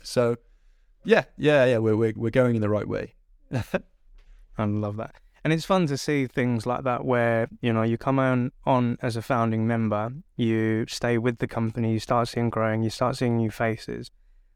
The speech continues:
Speaker 2: And obviously, like, some of us have lived in a bit of a remote world, and now we kind of have a hybrid working. Um, culture also sometimes changes as well. You know,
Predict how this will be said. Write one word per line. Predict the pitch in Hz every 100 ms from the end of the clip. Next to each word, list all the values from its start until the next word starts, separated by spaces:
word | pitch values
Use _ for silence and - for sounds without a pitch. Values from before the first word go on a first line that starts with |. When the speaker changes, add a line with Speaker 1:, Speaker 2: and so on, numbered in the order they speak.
| _
Speaker 2:
And | - 131
obviously, | 151 170 - 151 143 131 - -
like, | 117 120 _ _ _ -
some | - 139
of | 131
us | 123 -
have | 117
lived | 120 120 117
in | 139 123
a |
bit | 127
of | 123 120
a |
remote | 117 117 117
world, | 127 113 110 113
and | 117 110 -
now | 127 113
we | 110
kind | 113 113
of | 107
have | 110
a | 107
hybrid | 117 113 -
working. | 120 113 107 117 101 135 _ _ _ _ _
Um, | 113 110 110 110 113 - -
culture | - 185 170 - 107 - - -
also | 127 117 117
sometimes | 107 113 117 110
changes | - 123 113 110
as | 107
well. | 113 107
You | 110
know, | 110